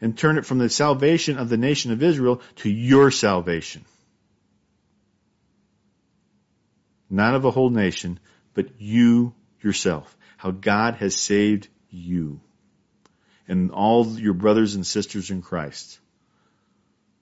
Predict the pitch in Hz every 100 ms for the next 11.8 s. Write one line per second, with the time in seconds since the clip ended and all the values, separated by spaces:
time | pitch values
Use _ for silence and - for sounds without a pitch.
0 | _ _ _ _ _ _ 87 101 110 107
1 | 95 - 101 101 - 95 92 92 92 _
2 | _ 90 98 98 98 87 - 95 90 90
3 | 92 87 87 92 95 95 90 - - 90
4 | 90 85 - 78 - 71 - _ _ _
5 | _ _ _ _ _ _ _ _ _ _
6 | _ _ _ _ _ _ _ _ _ _
7 | _ _ _ - 90 87 92 95 - 95
8 | 87 90 90 82 85 69 - - _ -
9 | 107 - - - - 92 104 107 110 117
10 | 107 85 - - 101 104 95 95 - 98
11 | 87 87 80 - - 73 -